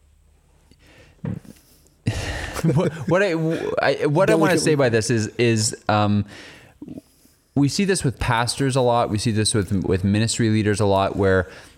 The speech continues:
Speaker 1: um, they feel overwhelmed by ministry or people or, you know, volunteering or whatever the case may be. And so they, they say that they're suffering from this, this idea, this,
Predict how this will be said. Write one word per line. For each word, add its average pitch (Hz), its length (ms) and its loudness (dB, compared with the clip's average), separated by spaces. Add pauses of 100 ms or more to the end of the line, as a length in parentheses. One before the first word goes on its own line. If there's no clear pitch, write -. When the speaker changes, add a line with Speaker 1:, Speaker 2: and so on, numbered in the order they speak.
(180)
Speaker 1:
um, 98 340 0
they 104 160 0
feel 120 560 0
overwhelmed 110 1040 0
by 92 600 2
ministry 101 880 0
or 85 100 2
people 101 880 0
or, 87 400 2 (300)
you 98 100 0
know, 92 80 0
volunteering 95 800 0
or 90 80 0
whatever 90 260 0
the 92 120 -2
case 95 320 -2
may 90 100 2
be. 92 320 0 (400)
And 107 160 2
so 101 540 2 (520)
they, 101 800 2
they 98 380 2
say 113 260 0
that 113 160 -4
they're 98 140 2
suffering 98 420 -2
from 95 160 -2
this, 87 200 0
this - 580 -2
idea, 87 340 0
this, 82 160 0